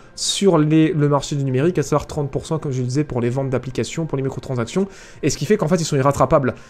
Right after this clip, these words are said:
Et c'est pour ça qu'en ce moment, les sénateurs américains et que la Commission européenne essaient de mettre en place des lois pour empêcher, en fait,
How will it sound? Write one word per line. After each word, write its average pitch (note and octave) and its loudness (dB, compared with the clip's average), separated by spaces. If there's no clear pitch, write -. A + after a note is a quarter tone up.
Et - -4
c'est D3+ 2
pour D3+ -4
ça G#3+ 0
qu'en D#3 -4
ce - -6
moment, E3+ 0
les C#3 -2
sénateurs C#3+ -4
américains C#3 -2
et G3 6
que F#3+ -2
la D3+ 4
Commission D3 -2
européenne C#3 2
essaient D#3 4
de E3 2
mettre D3+ 2
en C#3+ 2
place D#3 0
des C#3 4
lois D#3+ 4
pour D3 -2
empêcher, F#3 4
en C3+ 0
fait, - -2